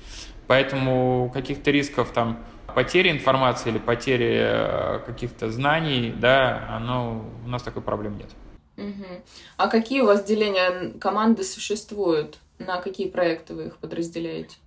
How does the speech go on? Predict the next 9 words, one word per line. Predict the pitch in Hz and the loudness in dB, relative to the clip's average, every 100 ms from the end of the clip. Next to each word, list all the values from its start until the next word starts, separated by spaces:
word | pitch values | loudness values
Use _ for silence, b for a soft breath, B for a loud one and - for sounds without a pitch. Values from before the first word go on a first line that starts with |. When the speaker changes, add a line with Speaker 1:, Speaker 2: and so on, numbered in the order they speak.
| - | -4
Speaker 1:
Ну, | 175 220 | 2 4
у | 170 | 4
нас, | 185 185 - | 0 0 0
э, | 160 156 151 | 4 6 4
самые | 151 185 165 147 | 2 2 2 0
крупные | 147 156 151 131 | -2 -4 -2 -4
проекты — | 123 - 135 131 123 - 113 107 104 - | -4 2 4 4 2 -4 -4 -2 -4 -6
это | 113 - 110 110 104 101 | -8 -6 -2 0 0 -2
сайт | - - 127 110 - | -4 2 2 2 -4